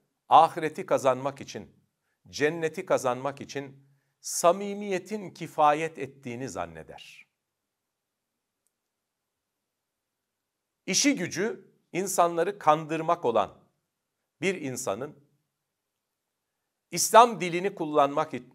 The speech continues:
kullanarak, ayetleri kullanarak, kürsülerde ağlayarak, bağırarak, yakasını yırkarak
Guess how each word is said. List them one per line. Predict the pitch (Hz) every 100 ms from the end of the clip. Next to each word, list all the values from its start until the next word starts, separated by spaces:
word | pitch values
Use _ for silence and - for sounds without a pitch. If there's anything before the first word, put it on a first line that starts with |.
| -
kullanarak, | 156 131 127 135 85 - - _ _ _ _ _ _ -
ayetleri | 143 180 185 165 143 139 143
kullanarak, | 139 107 101 117 87 - - _ _ _ _
kürsülerde | - 208 - 214 190 185 208
ağlayarak, | - 160 160 151 156 151 90 - - _ _ _
bağırarak, | 101 110 165 170 202 175 120 - - _ -
yakasını | 185 226 208 208 208
yırkarak | 143 147 147 156 107 - -